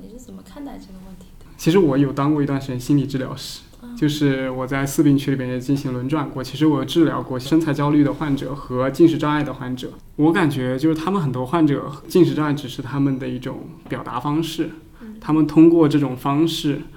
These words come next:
Speaker 2: 来表达自己可能内心压抑的某些情感，或者是一些性格上面的一些，比如他们跟父母之间的关系可能不太好，或者是他们跟朋友之间的关系不太好，或者他们可能有一些困惑，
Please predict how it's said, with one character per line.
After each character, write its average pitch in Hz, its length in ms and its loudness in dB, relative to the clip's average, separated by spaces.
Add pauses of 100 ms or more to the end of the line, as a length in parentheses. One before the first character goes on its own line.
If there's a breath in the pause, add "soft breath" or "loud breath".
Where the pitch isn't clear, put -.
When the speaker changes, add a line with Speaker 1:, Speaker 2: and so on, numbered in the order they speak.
(200 loud breath)
Speaker 2:
来 123 380 -4
表 127 320 -4
达 120 160 -8
自 147 160 -2
己 151 140 -2
可 127 140 -6
能 123 100 -4
内 143 140 0
心 147 160 2
压 156 160 0
抑 180 120 0
的 135 160 -4
某 120 200 -6
些 - 180 -8
情 127 260 -8
感， 135 360 -6
或 143 120 -2
者 - 160 -10
是 - 200 -8
一 127 100 -4
些 131 420 -6 (640 soft breath)
性 175 340 4
格 - 160 -2
上 143 160 -2
面 135 160 2
的 123 80 -4
一 120 120 -6
些， 143 160 -8
比 135 120 -6
如 127 140 -2
他 139 140 0
们 151 80 4
跟 160 120 6
父 180 160 0
母 143 140 2
之 123 80 -4
间 131 100 -2
的 135 80 -2
关 156 220 0
系 170 140 0
可 139 100 0
能 120 100 -6
不 117 60 -8
太 127 180 -8
好， - 320 -10 (240 soft breath)
或 180 140 6
者 135 100 6
是 143 160 -2
他 143 140 -2
们 160 140 6
跟 165 80 8
朋 131 200 0
友 160 140 6
之 151 80 4
间 143 80 4
的 143 60 2
关 139 160 0
系 139 40 -2
不 135 80 -8
太 127 120 -2
好， 123 120 -2
或 160 200 2
者 139 120 -2
他 - 160 -6
们 143 240 4 (440 loud breath)
可 135 140 -2
能 135 360 0
有 131 180 -2
一 147 160 0
些 156 280 4
困 160 320 2
惑， - 300 -4